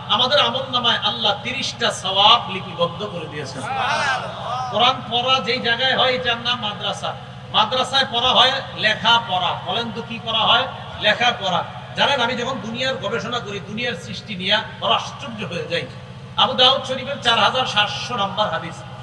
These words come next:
Speaker 1: এই হাদিসের মধ্যে আসছে, "ইন্না আউওয়ালা মা খালাকাল্লাহুল খালকা আল কলম।" আল্লাহ সর্বপ্রথম যে জিনিসটা বানাইছে, এটা হলো কলম।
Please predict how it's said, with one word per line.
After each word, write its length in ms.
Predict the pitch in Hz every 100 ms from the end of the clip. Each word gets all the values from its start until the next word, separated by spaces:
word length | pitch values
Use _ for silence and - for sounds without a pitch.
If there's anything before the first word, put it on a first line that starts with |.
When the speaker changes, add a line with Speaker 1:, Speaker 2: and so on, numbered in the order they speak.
| -
Speaker 1:
এই 120 | 185
হাদিসের 440 | 180 247 247 262
মধ্যে 260 | 247 202 240
আসছে, 220 | 214 233
"ইন্না 280 | 233 233 233
আউওয়ালা 440 | 226 226 233 226
মা 180 | 214 202 202
খালাকাল্লাহুল 720 | 226 220 214 214 214 208 208 214
খালকা 280 | 196 -
আল 140 | - 180 -
কলম।" 300 | 202 180 - - - -
আল্লাহ 400 | 180 214 220 262
সর্বপ্রথম 760 | - - 247 254 247 - 262 240
যে 140 | 240
জিনিসটা 440 | 185 220 254 262 208
বানাইছে, 380 | 214 247 226
এটা 160 | 226 214
হলো 200 | 208 190
কলম। 280 | 180 180 156